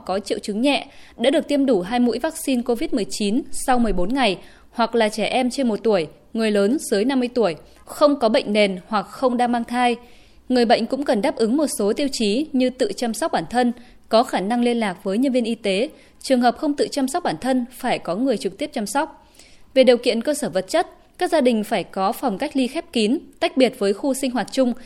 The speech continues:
và đáp ứng các tiêu chí do ngành y tế quy định. Hiện đã có hai huyện là Bắc Nậm và Chợ Mới của tỉnh Bắc Cạn triển khai việc điều trị F không tại nhà. Thông tin từ Ban Quản lý Cửa khẩu Đồng Đăng, Lạng Sơn cho biết,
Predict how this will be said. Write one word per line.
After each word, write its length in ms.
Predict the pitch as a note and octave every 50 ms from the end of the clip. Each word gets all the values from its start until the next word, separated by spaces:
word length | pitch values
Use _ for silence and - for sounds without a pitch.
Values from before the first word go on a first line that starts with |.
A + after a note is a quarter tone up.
| - - - -
và 80 | A3+
đáp 160 | A3 C#4+ E4+ -
ứng 160 | - G#3+ A3
các 200 | E4 E4 - -
tiêu 120 | C#4 C4 C4
chí 240 | - - G3+ G3 A3+
do 160 | A#3+ D4 C4+
ngành 180 | B3+ A3 F3+ -
y 100 | A3 A3
tế 200 | - - F#3 G#3
quy 160 | G3+ - B3
định. 200 | A3 A#3+ - - - - - - - - - - - - - - _ _ -
Hiện 220 | - C4 F#3+ A3+
đã 100 | A#3+ C4+
có 180 | B3+ - A#3+ B3
hai 280 | B3+ C#4+ D#4 D4+ C#4+ C4+
huyện 200 | C4+ C4 - G3
là 180 | G3+ G3 F#3 F#3 - -
Bắc 140 | - E4 -
Nậm 320 | C#4+ C#4 B3 - - F#3+ F3 -
và 140 | A3 G3+ F#3
Chợ 180 | - - -
Mới 280 | - G3 G3 F#3+ G3 C4+
của 140 | - C#4+ B3
tỉnh 240 | - G#3+ E3 -
Bắc 160 | A3 - - -
Cạn 200 | D4 C4 - - - -
triển 260 | - - A#3 F3+ D#3
khai 200 | - - A#3 A#3
việc 140 | G#3 G#3+ -
điều 120 | - F3+
trị 180 | F3 - - - -
F 80 | B3+ C4+ -
không 220 | - C4 G#3 A3
tại 140 | - - -
nhà. 280 | F#3+ F#3 F3 E3+ D#3 C#3+ - - - - _ _ - - - _ - - _ - - _ _ - - _ - - - - -
Thông 180 | - D#4+ D4+ C#4+
tin 260 | D#4 D4 D4 C#4 C4
từ 160 | C4+ A#3 G#3+
Ban 160 | G#3 A#3+ B3
Quản 140 | A#3 A3+ F#3
lý 160 | F3 F#3 F#3+
Cửa 160 | - - G3+
khẩu 240 | F3 - - G3 E3
Đồng 220 | F3 F#3+ F#3 F3+ G#3
Đăng, 160 | B3 A#3+ A#3+
Lạng 160 | A3+ - F3
Sơn 260 | - - A#3+ A3+ A3
cho 120 | G3+ A3 G#3
biết, 220 | G#3 C4+ E4